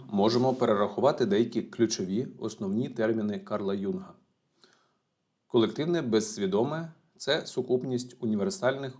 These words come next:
особистісних проблем, які можуть виникнути перед людиною в усі часи. Колективне тут індивідуальне, універсальне для всіх. Приклади.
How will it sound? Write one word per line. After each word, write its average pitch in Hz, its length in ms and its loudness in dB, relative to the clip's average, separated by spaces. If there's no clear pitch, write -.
особистісних 117 800 -8
проблем, 98 500 -4
які 110 260 0
можуть 165 380 -4
виникнути 123 920 -2
перед 196 220 -2
людиною 127 680 -2
в 117 160 -10
усі 123 300 -10
часи. 98 460 -6
Колективне 120 840 -2
тут 123 240 -2
індивідуальне, 104 840 0
універсальне 117 720 0
для 110 160 -2
всіх. - 460 -6
Приклади. 98 480 -2